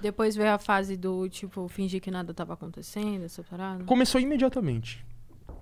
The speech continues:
Speaker 2: Assim que o meu pai soube que eu contei pra minha mãe, o negócio já ficou diferente.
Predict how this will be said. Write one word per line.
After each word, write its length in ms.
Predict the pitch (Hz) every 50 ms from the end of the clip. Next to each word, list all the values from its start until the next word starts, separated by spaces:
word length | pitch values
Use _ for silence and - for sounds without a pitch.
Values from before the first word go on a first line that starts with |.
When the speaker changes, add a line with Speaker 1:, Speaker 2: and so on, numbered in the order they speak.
| - - - - -
Speaker 2:
Assim 340 | 160 143 - - - 269 302
que 120 | 294 302
o 40 | 277
meu 140 | 240 226 208
pai 220 | - - 180 226
soube 420 | - - - - 190 185 175 151
que 80 | 147 -
eu 60 | 151
contei 260 | - 143 143 143 170
pra 120 | 170 - 160
minha 120 | 151 143
mãe, 160 | 135 156 160
o 40 | 165
negócio 200 | 165 151 147 143
já 80 | - 156
ficou 160 | - - 160
diferente. 500 | 156 - - 147 123 113 113 113 - -